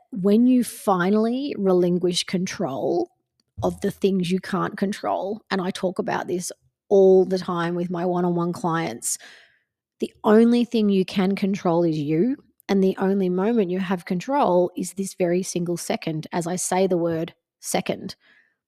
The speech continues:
No control over the future and certainly no control over the past.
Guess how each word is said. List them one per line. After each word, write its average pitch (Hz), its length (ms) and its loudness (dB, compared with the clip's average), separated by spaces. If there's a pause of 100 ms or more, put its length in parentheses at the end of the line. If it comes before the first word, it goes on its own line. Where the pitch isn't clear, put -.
(220)
No 175 180 -4
control 240 320 2
over 233 160 2
the 240 80 2
future 208 480 0
and 185 160 -4
certainly 185 380 0
no 170 160 0
control 165 720 -4 (420)
over 165 380 -2 (140)
the 170 80 -6
past. - 600 -10